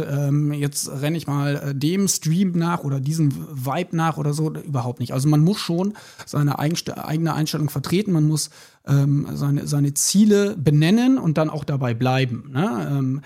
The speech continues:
äh, und nicht so nach dem Motto, heute gehe ich mal links, morgen gehe ich rechts und, und, äh, das, das macht einen unberechenbar, das macht einen auch unglaubwürdig bei der ganzen Sache.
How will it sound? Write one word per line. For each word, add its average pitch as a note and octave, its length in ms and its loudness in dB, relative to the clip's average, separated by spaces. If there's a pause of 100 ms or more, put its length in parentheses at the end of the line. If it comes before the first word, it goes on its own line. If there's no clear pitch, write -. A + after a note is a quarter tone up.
(320)
äh, C3+ 360 -2
und E3 260 0
nicht E3 160 4
so D3 120 0
nach C#3+ 140 2
dem D3 120 0
Motto, C#3+ 420 0
heute D#3 180 2
gehe D#3 100 0
ich C#3+ 100 -4
mal C#3 120 0
links, E3 280 0
morgen D3 200 2
gehe C#3 120 0
ich C3 120 -2
rechts F#3 320 -2
und, C#3+ 300 0
und, C#3 360 -4
äh, C#3 120 -12
das, - 260 -4
das - 160 -8
macht D#3 160 -2
einen D#3 140 -6
unberechenbar, D#3+ 640 0
das C#3+ 120 -8
macht D3+ 220 -6
einen D3 100 0
auch C3+ 120 -6
unglaubwürdig B2+ 720 -2
bei B2 120 -8
der A#2+ 120 -10
ganzen B2 260 -10
Sache. F3 320 -8